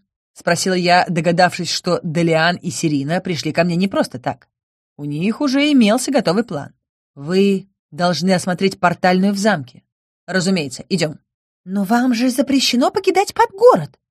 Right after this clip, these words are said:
обеспокоилась нимфея. Делиан и я обменялись ироничными улыбками.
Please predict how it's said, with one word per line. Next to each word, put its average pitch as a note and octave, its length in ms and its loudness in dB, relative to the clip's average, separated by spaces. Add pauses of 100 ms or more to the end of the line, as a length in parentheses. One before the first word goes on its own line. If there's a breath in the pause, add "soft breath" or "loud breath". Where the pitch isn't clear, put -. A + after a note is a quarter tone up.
(100)
обеспокоилась E3+ 640 -4
нимфея. D#3 480 -10 (460)
Делиан D3+ 560 -4
и C#3+ 60 -10
я F#3 400 2 (340)
обменялись G3 760 2 (160)
ироничными D#3+ 720 0
улыбками. C3+ 600 -12